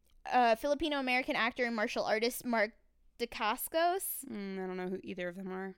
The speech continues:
Speaker 1: Uh, I think he was a Power Ranger, to be honest.
Speaker 2: Oh.
Speaker 1: Um,
Speaker 2: Was he the
Speaker 1: in
Speaker 2: yellow Power Ranger because Power Rangers were
Speaker 1: <laughs>
Speaker 2: racist? Yeah.
Speaker 1: Honestly, probably.
Speaker 2: And sexist, 'cause the pink one was a girl.
Speaker 1: Yeah.
Speaker 2: The yellow
Speaker 1: Um,
Speaker 2: one was Asian, I think. And
Speaker 1: in,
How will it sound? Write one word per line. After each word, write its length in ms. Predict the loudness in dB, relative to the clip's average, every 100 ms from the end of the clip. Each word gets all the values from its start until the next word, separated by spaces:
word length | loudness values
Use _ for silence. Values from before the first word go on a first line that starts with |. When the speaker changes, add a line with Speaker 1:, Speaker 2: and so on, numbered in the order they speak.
| 6
Speaker 1:
Uh, 380 | 8 10 8 2
I 80 | -4 -12
think 180 | -14 -8
he 60 | -4
was 120 | -4
a 20 | -4
Power 360 | -2 2 2
Ranger, 320 | 0 -2 -4 -6
to 100 | -6
be 120 | -6
honest. 600 | -2 -4 -2 -4 -4 -4
Speaker 2:
Oh. 580 | -6 -6 -4 -4 -2 2
Speaker 1:
Um, 300 | 2 2 -2
Speaker 2:
Was 180 | -2 0
he 120 | 2
the 100 | 4
Speaker 1:
in 120 | 4
Speaker 2:
yellow 280 | 2 2 0
Power 320 | 2 4 4
Ranger 280 | 2 0 0
because 260 | -2 -4 -2
Power 200 | 2 2
Rangers 280 | 2 0 -2
were 140 | -4
Speaker 1:
<laughs> 0 |
Speaker 2:
racist? 800 | -6 -6 -4 2 4 4 6 6
Yeah. 280 | 6 4 0 0
Speaker 1:
Honestly, 420 | 0 2 2 0 0
probably. 360 | 2 2 2 2
Speaker 2:
And 120 | 2
sexist, 540 | 0 -2 -6 -12 -8
'cause 160 | -6 -2
the 100 | -2
pink 340 | 0 -2 -2
one 160 | -2 0
was 160 | -2 -4
a 120 | -6
girl. 300 | -2 -2 -2 -6
Speaker 1:
Yeah. 400 | -4 0 0 -2 -8 -2
Speaker 2:
The 120 | 2
yellow 200 | 6 4
Speaker 1:
Um, 40 | 4
Speaker 2:
one 180 | 2 2
was 200 | -2 -2
Asian, 300 | -6 -6 -12
I 40 |
think. 360 | -18 -20 -20 -20 _ _ -20 -6
And 120 | -2
Speaker 1:
in, 220 | -2 -4